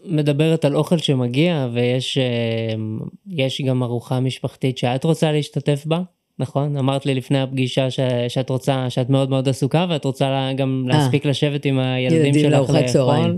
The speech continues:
Speaker 2: אני צריכה לבשל אותה קודם.
Speaker 1: צריך גם לבשל אותה
Speaker 2: <laughs>
Speaker 1: קודם, ואני רוצה גם, אה, לכבד את הזמן שלך, ובתור מטפל שגם, אה, לומד, אה, לשמור כל הזמן על עצמו, אז, אה, כמה חשוב שיהיה לנו גם את הזמן הזה, את הזמן ה-,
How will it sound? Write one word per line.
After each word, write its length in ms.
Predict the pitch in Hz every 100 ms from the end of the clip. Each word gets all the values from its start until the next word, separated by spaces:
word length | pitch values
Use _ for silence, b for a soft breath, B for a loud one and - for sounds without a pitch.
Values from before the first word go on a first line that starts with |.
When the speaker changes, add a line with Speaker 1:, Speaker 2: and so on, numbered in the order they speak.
| 156
Speaker 2:
אני 100 | 139
צריכה 180 | 151 160
לבשל 380 | 147 143 160 151
אותה 180 | 139
קודם. 280 | 117 123 117
Speaker 1:
צריך 180 | 123 135
גם 120 | 135
לבשל 400 | 123 123 165 202
אותה 200 | 180 170
Speaker 2:
<laughs> 80 | 170
Speaker 1:
קודם, 320 | 160 170 165 160 _ 131 127
ואני 1040 | 127 127 123 123 120 117 - _ 135 131
רוצה 240 | 123 - 135
גם, 300 | 135 131 127
אה, 180 | 123 123
לכבד 400 | 123 139 135 131
את 140 | 127 135
הזמן 580 | 127 123 123 127 135 131
שלך, 480 | 135 135 135 - 139
ובתור 680 | 127 127 123 123 117 139 135
מטפל 400 | 131 - 139 131
שגם, 400 | 135 131 131 131
אה, 520 | 131 131 127 131 143 -
לומד, 340 | 139 139 135 131
אה, 260 | 135 135 131
לשמור 440 | 131 - 143 135
כל 160 | 139 135
הזמן 320 | 127 135 135
על 100 | 131
עצמו, 500 | 123 - 135 135 131
אז, 200 | 123 120
אה, 220 | 127 123 123
כמה 180 | 139 139
חשוב 260 | 135 - 123
שיהיה 180 | 127
לנו 240 | 131 127 123
גם 140 | 123
את 140 | 123 127
הזמן 320 | 123 131 127
הזה, 380 | 120 135 160 165
את 40 | 143
הזמן 320 | 123 127 131
ה-, 280 | 131 123